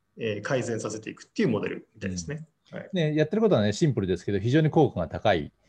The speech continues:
Speaker 2: ね、教育モデルだということで。
Speaker 1: はい。そうですね。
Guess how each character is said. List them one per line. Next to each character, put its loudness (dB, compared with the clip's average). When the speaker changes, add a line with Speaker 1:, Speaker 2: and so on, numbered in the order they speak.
Speaker 2:
ね、 -6
教 2
育 -2
モ 0
デ -2
ル -6
だ -4
と -12
い -8
う -8
こ -8
と -10
で。 -8
Speaker 1:
は -12
い。 -20
そ -4
う -4
で -8
す -16
ね。 -12